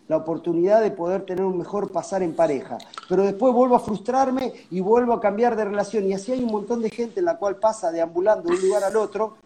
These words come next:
creyendo que son iglesias, pero su carácter no es transformado.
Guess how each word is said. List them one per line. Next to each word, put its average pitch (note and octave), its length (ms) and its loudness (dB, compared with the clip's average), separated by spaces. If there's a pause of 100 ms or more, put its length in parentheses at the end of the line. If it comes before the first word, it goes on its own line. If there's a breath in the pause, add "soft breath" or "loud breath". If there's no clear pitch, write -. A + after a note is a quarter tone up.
creyendo A#3 440 0
que G3+ 100 -2
son A#3 200 -2
iglesias, F3+ 600 0
pero E3+ 140 -2
su - 160 -6
carácter F#3 480 2
no G3+ 200 4
es G#3+ 80 -2
transformado. D#3+ 960 2